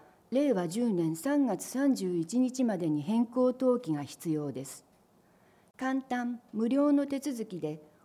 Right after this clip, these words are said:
法務局が職権で変更登記をするスマート変更登記も利用できます。詳しくは、法務省ホームページを参照とあり、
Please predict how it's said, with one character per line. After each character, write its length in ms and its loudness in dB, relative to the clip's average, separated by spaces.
法 240 2
務 160 6
局 300 0
が 120 0
職 300 -8
権 300 0
で 280 0
変 220 4
更 260 0
登 300 -2
記 160 -6
を 80 -4
す 180 -6
る 160 -4
ス 160 -4
マ 220 2
ー 40 -4
ト 120 -2
変 240 4
更 260 -2
登 280 -2
記 120 -4
も 140 0
利 120 -2
用 220 0
で 80 -4
き 160 -4
ま 160 -4
す。 180 -14
詳 240 2
し 140 -8
く 120 -4
は、 220 -2
法 180 4
務 180 6
省 300 -2
ホ 200 2
ー 40 4
ム 120 6
ペ 260 0
ー 20 0
ジ 140 -2
を 100 -2
参 280 -2
照 380 -4
と 120 -2
あ 120 0
り、 180 -2